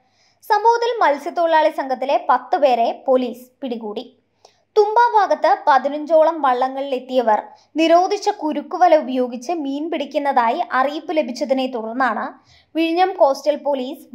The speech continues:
ബോട്ടിൽ തുമ്പ കടലിൽ എത്തിയത്. കടലിൽ മീൻ പിടിക്കുകയായിരുന്ന കഴക്കൂട്ടം സ്വദേശി ബിനു എന്ന വ്യക്തിയുടെ ഉടമസ്ഥതയിലുള്ള സൗഭാഗ്യ എന്ന മത്സ്യബന്ധന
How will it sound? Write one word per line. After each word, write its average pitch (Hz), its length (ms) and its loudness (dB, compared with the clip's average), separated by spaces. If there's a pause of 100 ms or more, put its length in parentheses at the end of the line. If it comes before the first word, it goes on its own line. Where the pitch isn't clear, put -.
ബോട്ടിൽ 285 360 2 (220)
തുമ്പ 330 380 2
കടലിൽ 240 340 -2 (280)
എത്തിയത്. 226 380 -2 (680)
കടലിൽ 392 360 4 (100)
മീൻ 330 240 -6
പിടിക്കുകയായിരുന്ന 294 840 0 (100)
കഴക്കൂട്ടം 262 580 0
സ്വദേശി 262 420 -4 (140)
ബിനു 262 240 -4 (100)
എന്ന 294 200 -4
വ്യക്തിയുടെ 247 500 -4
ഉടമസ്ഥതയിലുള്ള 240 840 -2 (600)
സൗഭാഗ്യ 359 640 0
എന്ന 330 120 -8 (100)
മത്സ്യബന്ധന 277 600 2